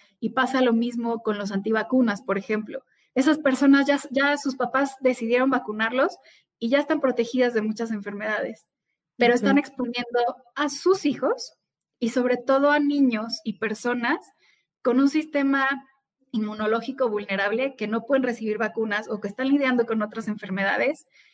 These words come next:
Speaker 1: Y al estar expuestos con niños que no están vacunados, que pueden enfermarse,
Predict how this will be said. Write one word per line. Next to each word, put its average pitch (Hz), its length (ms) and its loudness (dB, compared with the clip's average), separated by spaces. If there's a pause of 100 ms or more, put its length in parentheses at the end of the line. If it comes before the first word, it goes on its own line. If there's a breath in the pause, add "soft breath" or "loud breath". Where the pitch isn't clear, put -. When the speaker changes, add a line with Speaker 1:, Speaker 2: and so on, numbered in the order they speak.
(220 soft breath)
Speaker 1:
Y 240 140 2
al 247 160 6
estar 277 400 0
expuestos 285 720 0
con 214 200 -4
niños 220 340 -2
que 196 120 -8
no 226 100 -4
están 262 200 -2
vacunados, 233 580 -2
que 185 140 -10
pueden 247 320 0
enfermarse, 226 720 -4